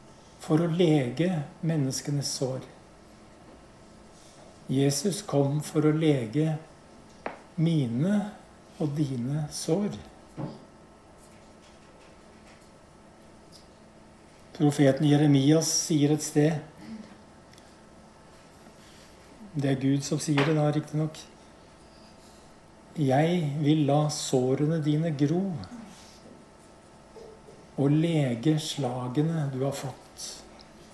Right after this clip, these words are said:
Det Guds ord vil fortelle oss, det er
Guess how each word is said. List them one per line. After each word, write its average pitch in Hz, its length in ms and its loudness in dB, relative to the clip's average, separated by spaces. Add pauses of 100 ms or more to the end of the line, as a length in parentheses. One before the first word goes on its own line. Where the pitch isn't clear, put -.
(1700)
Det 143 240 6
Guds 175 320 4
ord 190 320 6 (160)
vil 170 400 6
fortelle 165 420 4
oss, - 460 2
det 147 160 2
er 160 380 2